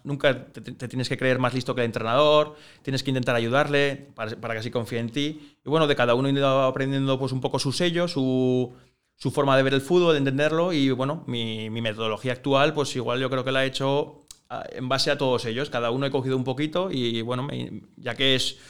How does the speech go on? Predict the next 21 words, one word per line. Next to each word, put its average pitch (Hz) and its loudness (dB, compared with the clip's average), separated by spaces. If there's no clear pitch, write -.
un 139 -2
fracaso, 143 0
por 131 -4
decirlo 131 -2
de 131 2
alguna 127 -2
forma, 127 -2
el 113 -6
hecho 120 -2
de 135 0
que 139 -2
eche 135 -2
un 135 0
entrenador 131 0
y 117 -2
tú 139 -4
te 135 -2
quedes 143 2
y 123 -4
venga 127 0
otro, 156 2